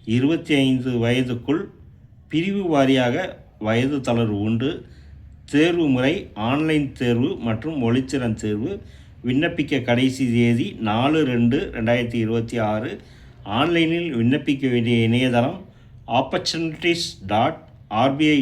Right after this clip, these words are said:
டாட் ஓ ஆர் ஜி டாட் இன். தகுதியுடைய நண்பர்கள் செய்தியை முழுமையாக நன்கு படித்து பார்த்தும்,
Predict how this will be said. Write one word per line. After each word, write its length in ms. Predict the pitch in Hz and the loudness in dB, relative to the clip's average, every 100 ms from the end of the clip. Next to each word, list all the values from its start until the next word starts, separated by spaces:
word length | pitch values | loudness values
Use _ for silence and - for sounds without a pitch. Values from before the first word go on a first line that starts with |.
| 104 | 2
டாட் 440 | 117 131 165 - - | 2 2 0 -8 -8
ஓ 200 | 113 143 | -4 2
ஆர் 160 | 147 | 2
ஜி 140 | 139 135 | 2 -2
டாட் 480 | 104 123 - - - - | 0 0 0 -6 -20 -10
இன். 360 | 107 98 78 - - - - - - - - - - - - - - | -6 -6 -6 -14 -20 -20 -20 -20 -20 -20 -20 -20 -20 -20 -20 -20 -6
தகுதியுடைய 520 | 127 127 135 143 165 160 | -4 2 4 4 2 2
நண்பர்கள் 480 | 131 123 120 120 | 0 0 2 0
செய்தியை 500 | 110 120 127 139 143 | 0 0 2 4 4
முழுமையாக 600 | 131 110 117 127 131 131 131 | 2 2 0 2 2 2 0
நன்கு 560 | 104 104 123 151 - - - - - | -2 -4 -4 -4 -6 -16 -20 -20 -4
படித்து 400 | 107 120 117 131 | -2 -2 -2 -2
பார்த்தும், 560 | 120 113 101 160 180 | 0 0 -2 -8 -10